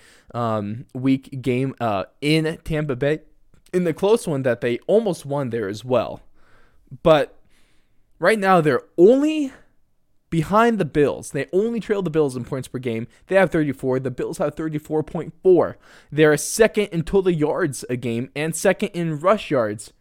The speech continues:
per game. And that's especially, I mean, Zeke had one good week, but, I mean, a lot of Tony Pollard's been looking solid this year.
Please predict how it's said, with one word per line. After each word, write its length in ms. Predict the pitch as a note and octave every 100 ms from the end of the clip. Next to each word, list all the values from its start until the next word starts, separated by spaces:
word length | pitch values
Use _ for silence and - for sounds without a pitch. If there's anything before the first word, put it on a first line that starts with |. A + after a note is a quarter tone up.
| _
per 180 | - A#2+
game. 360 | G#2+ F#2+ A1+ - _ _ _
And 120 | - C#3+
that's 200 | C3+ -
especially, 440 | D3 D#3+ F3+ D3
I 80 | D3
mean, 240 | B2+ G#2+ - _ _ _ _ _ _ _ _ -
Zeke 200 | C3+ F3
had 180 | F#3+ C3+
one 200 | E3 F3+
good 260 | B2+ G#2
week, 260 | G#2 F#2+ -
but, 200 | A#2 A2
I 100 | A2
mean, 220 | B2 G#2+
a 40 | A#2
lot 140 | -
of 60 | D3+
Tony 260 | D3 F#2
Pollard's 400 | B2 - C#3+ -
been 220 | C3 A2 A#2+
looking 340 | A#2+ B2 F#2 _ _
solid 720 | _ - - E3 C#3 E2+ G3 - _ _ -
this 380 | B2 A#2 -
year. 380 | C3+ A#2 G#2 G#2+